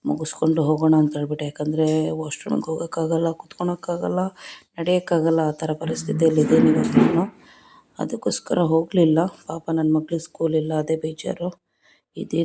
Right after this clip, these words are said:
ತ-, ಈ ಥರ ಕಾಲು ಊದ್ ಹೋಗಿದೆ ನೋಡಿ, ಏನು ಮಾಡೋಕ್ಕಾಗಲ್ಲ. ಹಾಗೆ ನಮ್ಮ ಅಣ್ಣನಿಗೆ ಈ ಥರ ಕೈ ತರ್ಚೋಗಿದೆ. ಹಾಗೆ ಇದು ಈ ತರ್ಚೋಗಿರೋದು ಆ, ಆ, ಬಿದ್ದು ಒಂದು ಒನ್ ಅವರಲ್ಲಿ ಈ ಥರ ಫೋಟೋ ತೆಗ್ದಿರೋದು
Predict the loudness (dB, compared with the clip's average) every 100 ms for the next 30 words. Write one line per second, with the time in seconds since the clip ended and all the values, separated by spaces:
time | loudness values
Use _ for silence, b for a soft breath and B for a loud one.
0 | -2 -6 -6 -2 -2 -2 -2 -2 0 0
1 | -4 -4 -4 0 0 0 -2 -8 _ _
2 | _ _ _ _ _ _ _ _ -10 -4
3 | -2 -4 -4 -2 0 0 2 0 0 -2
4 | -2 2 4 6 6 4 2 2 2 0
5 | -2 0 -4 -2 -2 -2 -2 0 0 -4
6 | -12 _ _ _ _ _ _ _ _ _
7 | _ _ -20 _ _ _ _ _ -2 -2
8 | -2 0 2 2 0 -4 B _ b b
9 | b b b -8 -6 0 -2 -2 -6 -4
10 | 4 4 4 2 2 2 2 2 4 4
11 | 2 2 2 2 2 0 0 0 6 6
12 | 6 4 4 4 4 4 4 4 0 0
13 | 0 0 0 0 2 0 -2 0 2 2